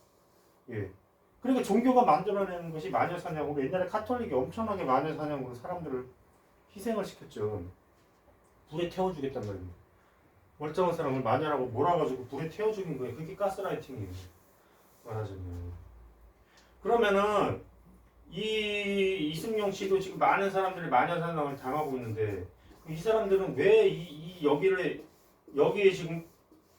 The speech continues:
이 사람을 잡으려고 하는 걸까요? 뭔가 목적이 있겠-, 자기 자신의 목적을 은폐를 하기 위한 것이 있겠죠. 그 목적이 뭔지는 모르겠지만 분명히 그게 있습니다. 있을 거라고 생각을 해요.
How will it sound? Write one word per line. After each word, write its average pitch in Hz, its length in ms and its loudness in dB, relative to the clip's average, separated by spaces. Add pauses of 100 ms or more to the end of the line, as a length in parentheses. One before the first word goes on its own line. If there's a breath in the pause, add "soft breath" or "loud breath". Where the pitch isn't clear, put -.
(140)
이 170 100 -14
사람을 175 560 4 (160)
잡으려고 - 460 0
하는 143 180 -4
걸까요? 107 320 -12 (1300)
뭔가 240 440 8
목적이 202 460 -2
있겠-, 165 160 -12
자기 202 280 -6
자신의 196 320 0
목적을 190 480 2
은폐를 196 560 2
하기 190 260 -2
위한 156 180 -4
것이 151 240 -6
있겠죠. 107 760 -8 (640 soft breath)
그 185 60 -6
목적이 160 400 -2
뭔지는 160 380 -2
모르겠지만 135 500 -2
분명히 190 280 -2
그게 151 200 -6
있습니다. 131 640 -6 (180)
있을 151 280 -12
거라고 147 280 -4
생각을 185 400 -10
해요. 131 160 -4